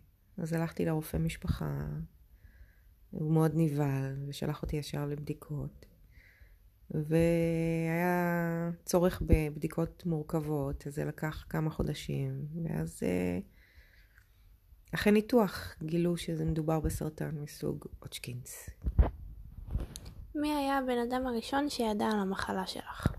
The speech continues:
Speaker 1: סיפרתי להורים שלי, שמאוד נבהלו, אבל, אה, ליוו אותי כל ה-, כל הדרך, כל הדרך עד להחלמה.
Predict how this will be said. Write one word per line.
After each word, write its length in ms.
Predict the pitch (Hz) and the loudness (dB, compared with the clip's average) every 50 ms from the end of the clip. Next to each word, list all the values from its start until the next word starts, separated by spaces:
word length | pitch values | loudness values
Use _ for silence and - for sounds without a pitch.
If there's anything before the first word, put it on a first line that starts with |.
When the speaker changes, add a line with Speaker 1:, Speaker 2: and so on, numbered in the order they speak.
| - - - - - - - - - - - - - - - - | -4 -6 -6 -6 -6 -6 0 2 2 2 2 0 -12 -14 -12 -10
Speaker 1:
סיפרתי 580 | - - - - - 175 165 165 - - 175 | -8 -6 -6 -4 -2 0 0 0 0 0 2
להורים 420 | 170 165 160 151 147 151 143 147 139 | 2 2 4 4 2 2 0 0 -2
שלי, 600 | - 139 135 131 127 131 127 123 127 131 143 147 - - - 160 160 165 - - - - - | -4 -4 -4 -4 -4 -4 -4 -4 -4 -6 -6 -8 -10 -14 -16 -14 -14 -14 -14 -18 -20 -20 -20
שמאוד 1080 | - - - - 147 139 135 131 131 131 131 131 131 131 131 131 135 135 139 147 151 147 | -20 -18 -12 -8 -6 -4 -4 -4 -4 -6 -6 -6 -6 -6 -6 -6 -4 -2 0 2 2 4
נבהלו, 600 | 160 165 156 147 151 147 143 143 139 135 135 143 147 - - - - - _ _ - - - - - - - - - - - - - - _ - - | 4 4 4 4 2 2 4 4 2 2 0 -2 -4 -6 -10 -16 -20 -20 _ _ -20 -20 -20 -20 -20 -20 -20 -20 -20 -20 -20 -20 -20 -20 _ -8 -6
אבל, 360 | 139 139 143 147 147 147 147 | -6 -4 -4 -2 -2 -2 0
אה, 380 | 147 147 147 147 147 147 143 143 | -2 -2 -2 -2 -2 -2 -2 -2
ליוו 240 | 147 160 165 180 240 | 0 0 2 4 4
אותי 220 | 277 277 - 202 - | 2 2 0 -4 -6
כל 280 | - - 185 185 190 196 | -2 0 0 2 2 2
ה-, 380 | 202 196 190 190 185 180 180 175 | 2 2 2 2 0 0 -2 0
כל 180 | - - 180 180 | 0 2 4 4
הדרך, 480 | 180 156 170 165 151 156 151 - - - | 4 4 4 4 4 2 -2 -4 -6 -4
כל 140 | - 156 156 160 | -2 0 2 2
הדרך 680 | 160 156 151 147 143 139 139 139 147 156 160 - - | 2 2 0 0 -2 -2 -2 -2 0 -2 -2 -2 -2
עד 140 | 139 139 139 | -4 -4 -4
להחלמה. 520 | 139 135 135 - - - 131 120 120 120 | -2 -4 -4 -6 -6 -6 -6 -4 -4 -6